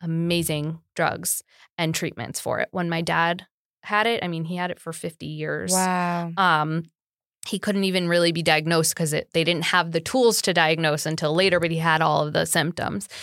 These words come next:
Speaker 1: So he had it for so long, they really couldn't help him.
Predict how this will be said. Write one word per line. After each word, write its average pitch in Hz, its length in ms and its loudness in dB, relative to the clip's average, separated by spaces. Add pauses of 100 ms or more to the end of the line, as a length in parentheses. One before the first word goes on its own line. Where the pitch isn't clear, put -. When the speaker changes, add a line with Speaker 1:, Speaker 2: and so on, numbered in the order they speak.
(180)
Speaker 1:
So 196 200 2
he 233 180 0
had 240 160 2
it 214 40 -2
for 185 120 -4
so 175 280 0
long, 160 220 0
they 160 80 0
really 175 420 -2
couldn't 165 300 -6
help - 240 -8
him. - 320 -8